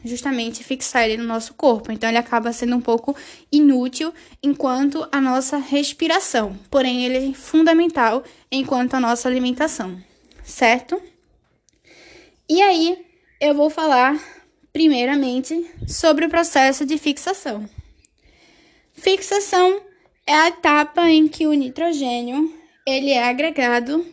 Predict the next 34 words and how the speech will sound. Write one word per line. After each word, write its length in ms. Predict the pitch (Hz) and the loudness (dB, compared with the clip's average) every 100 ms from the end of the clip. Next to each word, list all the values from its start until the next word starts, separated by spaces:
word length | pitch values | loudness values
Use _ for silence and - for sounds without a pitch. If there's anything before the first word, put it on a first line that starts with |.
| _ - | _ 0
pelas 360 | 269 269 269 | 4 4 2
bactérias 720 | 247 269 - 254 226 226 262 - | -2 -4 -4 -2 0 2 -2 -4
fixadoras. 960 | 277 262 - 302 208 190 - - - - - - - - _ - - - _ _ - | -8 -6 -4 -4 -4 -6 -8 -12 -14 -16 -20 -20 -20 -20 _ -20 -20 -20 _ _ 0
Bem, 240 | 277 233 | 2 2
né? 220 | 262 302 - | 2 2 0
Bactérias 600 | 262 311 - 285 262 285 | 2 2 2 2 2 2
fixadoras, 640 | 302 285 339 294 262 302 320 | -2 -4 -4 0 2 2 0
dá 100 | 320 | -2
pra 240 | 320 320 | -4 -6
ter 180 | 320 269 | -6 -2
mais 240 | 277 277 | 0 2
ou 60 | 277 | 2
menos 220 | 269 254 | 0 0
a 80 | 247 | 0
noção 320 | 285 294 277 | -2 -2 -2
do 60 | 285 | -4
que 80 | |
é 20 | 311 | -4
que 100 | 320 | -2
elas 160 | 320 | 0
vão 160 | 294 294 | 2 0
fazer. 480 | 349 349 262 190 185 - - - - - _ _ _ _ - _ - | -2 -6 -4 -6 2 6 6 4 -2 -12 _ _ _ _ -20 _ -6
Uma 260 | 320 370 | -2 -2
classe 500 | 370 339 339 392 - | -2 2 2 2 -2
extremamente 680 | 381 - 359 349 311 285 - | -8 -6 0 4 4 2 -2
importante 800 | 285 285 294 - 240 240 262 320 | -4 -2 -2 -2 -2 -2 -4 -6
que 140 | 302 | -4
representa 720 | 262 262 262 277 247 254 302 320 | 0 2 2 4 2 4 4 2
essas 240 | 302 262 | -2 -4
bactérias 560 | 247 247 - 240 233 - | -2 -2 -2 -4 -4 -6
fixadoras 800 | 240 - 302 277 240 254 302 - | -8 -6 -2 2 4 4 0 -4
são 260 | - 277 | -8 -2
as 160 | 262 254 | 0 0
rizóbiums. 800 | - 330 262 220 208 240 330 - | 0 0 2 2 0 0 0 -2